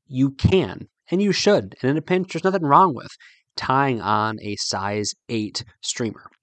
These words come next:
However, there is a lot of value in having two very different leader setups for those situations, especially if the f-, fish are spooky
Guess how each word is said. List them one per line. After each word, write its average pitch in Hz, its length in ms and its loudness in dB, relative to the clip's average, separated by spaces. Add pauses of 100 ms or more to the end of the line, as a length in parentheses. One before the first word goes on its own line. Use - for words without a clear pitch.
(840)
However, 107 540 0 (880)
there 120 340 2
is 120 300 -4
a 107 160 -6
lot 101 500 0
of 127 160 0
value 107 560 2
in 104 140 -6
having 98 480 -4
two 123 580 -2
very 110 600 -4 (100)
different 104 480 -8
leader 104 320 -6
setups 98 400 -6 (100)
for 107 140 -8
those 95 320 -8
situations, 95 720 -10 (400)
especially 123 720 0 (100)
if 98 200 -8 (180)
the 117 80 -4
f-, - 80 -16 (500)
fish 131 220 0
are 113 80 0
spooky 120 520 -4